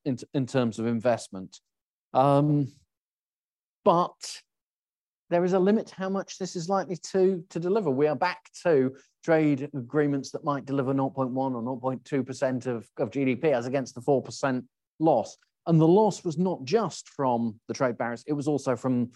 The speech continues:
the kind of uncertainty and poor handling. Um,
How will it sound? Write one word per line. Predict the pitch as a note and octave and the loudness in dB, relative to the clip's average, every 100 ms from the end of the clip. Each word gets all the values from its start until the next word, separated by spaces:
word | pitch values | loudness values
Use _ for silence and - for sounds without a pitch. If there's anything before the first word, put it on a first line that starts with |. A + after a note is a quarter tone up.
| _ - | _ -10
the | |
kind | A#2+ B2 | -4 -2
of | G2+ D3 | 0 2
uncertainty | D#3 B2+ E3 D#3 C#3+ A#2 B2 A#2+ A#2+ _ | 2 2 0 0 -4 -8 -4 -6 -6 _
and | - C3+ A#2 | -4 -4 -4
poor | - D3+ B2+ | 0 4 4
handling. | A2 D#3+ D#3+ A2+ F2 - _ _ _ _ _ _ | 2 -2 -2 -6 -10 -14 _ _ _ _ _ _
Um, | C#3 C3+ C3+ C3+ C3+ C3+ | 2 4 6 6 4 2